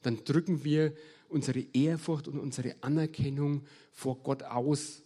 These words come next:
Und es ist in Ordnung und es ist wichtig. Aber Gott will viel, viel mehr. Anbetung soll nämlich unser ganzes Leben erfassen.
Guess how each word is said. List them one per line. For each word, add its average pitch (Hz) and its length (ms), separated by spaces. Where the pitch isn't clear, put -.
Und 127 140
es - 160
ist 123 140
in 127 120
Ordnung 139 340
und 120 120
es 113 140
ist 123 180
wichtig. 143 400
Aber 113 180
Gott - 400
will 127 160
viel, 139 480
viel 131 200
mehr. 113 440
Anbetung 147 520
soll 143 180
nämlich 131 320
unser 123 220
ganzes 123 420
Leben 123 380
erfassen. - 600